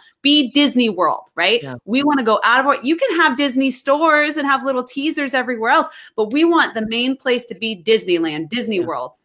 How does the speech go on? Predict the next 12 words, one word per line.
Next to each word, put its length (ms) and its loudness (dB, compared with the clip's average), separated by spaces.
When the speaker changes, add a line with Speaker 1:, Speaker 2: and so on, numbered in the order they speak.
Speaker 1:
where 120 -2
we're 140 2
going 280 2
out 180 4
of 80 2
our 160 4
way 340 2
to, 140 -8
you're 260 -2
being 360 0
the 100 4
destination. 720 -2